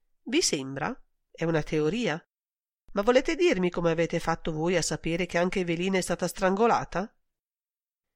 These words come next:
Il capo si fermò istantaneamente. Le palpebre di Prospero batterono. "Come?"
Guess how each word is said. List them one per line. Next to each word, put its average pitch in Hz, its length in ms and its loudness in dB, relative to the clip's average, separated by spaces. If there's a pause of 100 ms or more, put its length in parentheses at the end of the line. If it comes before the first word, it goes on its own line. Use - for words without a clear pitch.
(460)
Il 262 180 -2
capo 180 320 0
si 180 120 -4
fermò 190 320 -2
istantaneamente. 190 1080 -2 (840)
Le 175 160 -4
palpebre 147 540 -2
di 202 140 -8
Prospero 185 440 -4
batterono. 160 800 -6 (500)
"Come?" 170 540 -2